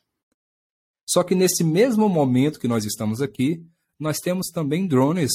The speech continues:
sobrevoando territórios ucranianos e dizimando pessoas também. Ou seja, a mesma tecnologia que promove a vida, ela também mata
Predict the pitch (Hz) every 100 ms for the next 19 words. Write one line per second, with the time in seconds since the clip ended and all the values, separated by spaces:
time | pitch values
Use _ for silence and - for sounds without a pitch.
0 | - 127 123 110 113 113 143 143 110 113
1 | 107 110 107 104 101 113 117 139 120 151
2 | 165 - _ - 175 196 190 151 165 185
3 | - 123 123 - 156 101 101 _ _ _
4 | _ _ 117 - 113 101 101 170 185 -
5 | 147 147 131 110 123 127 123 113 110 104
6 | 98 95 107 143 139 _ _ - 120 127
7 | 131 147 160 101 87 -